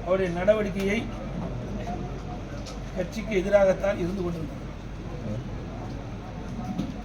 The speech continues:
முதலிலே அத்திக்கடவு அவனாசி திட்டம் ஒரு வரலாற்று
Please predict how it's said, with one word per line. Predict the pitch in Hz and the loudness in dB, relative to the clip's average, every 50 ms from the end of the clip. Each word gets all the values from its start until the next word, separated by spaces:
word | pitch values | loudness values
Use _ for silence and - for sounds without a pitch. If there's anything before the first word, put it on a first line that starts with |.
| - - - - 226 | -8 -2 -2 0 2
முதலிலே | 214 226 233 226 220 220 220 226 240 226 - - - - - - - - - - - - - - - - - - - - - - - - - - - - - - - - - - - - - - - - - - - - 202 | 4 4 4 4 4 6 6 4 4 2 0 -4 -4 -4 -4 -4 -6 -6 -6 -8 -8 -8 -8 -8 -8 -6 -6 -6 -6 -6 -6 -6 -6 -6 -6 -6 -6 -6 -8 -6 -6 -6 -6 -6 -6 -8 -6 -6 -6 -6 -6 -6 2 2 2
அத்திக்கடவு | 196 - - 233 - 233 226 226 220 190 | 2 2 0 0 2 6 10 10 10 10
அவனாசி | 196 202 214 208 190 180 175 - | 10 8 6 6 6 4 -2 -2
திட்டம் | 185 165 - - - - - - - - - - - - - - - - - - - - - - 185 - | -4 -4 -4 -4 -4 -4 -6 -6 -10 -8 -8 -8 -6 -6 -4 -4 -4 -4 -4 -6 -6 -6 -4 -4 -2 2
ஒரு | - 180 185 185 | 4 4 6 6
வரலாற்று | 185 196 208 220 226 220 208 220 | 8 8 12 12 12 10 10 6